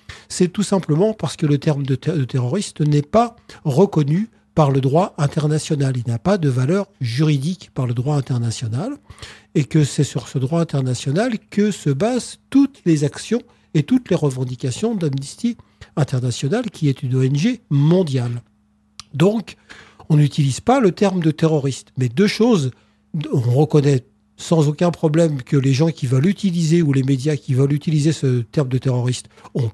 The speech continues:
parfaitement le droit de le faire, et que, deuxièmement, on utilise à l'en-, à l'encontre du Hamas comme vis-à-vis d'autres, euh,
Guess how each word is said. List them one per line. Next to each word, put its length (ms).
parfaitement 540
le 80
droit 240
de 80
le 100
faire, 380
et 120
que, 140
deuxièmement, 920
on 300
utilise 540
à 100
l'en-, 180
à 120
l'encontre 480
du 160
Hamas 400
comme 420
vis-à-vis 520
d'autres, 520
euh, 480